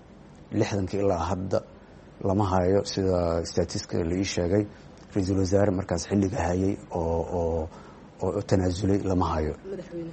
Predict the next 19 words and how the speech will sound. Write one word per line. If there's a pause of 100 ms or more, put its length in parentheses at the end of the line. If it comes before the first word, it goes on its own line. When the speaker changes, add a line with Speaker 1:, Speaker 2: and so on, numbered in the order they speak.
(120)
Speaker 1:
Eh,
oo
madaxweyne,
oo
ka
tanaasulay
inuu
isku
soo
sharax,
weli
lama
hayo,
lixdankii
ilaa
hadda. (760)
Walaalay,
markaan
fikiray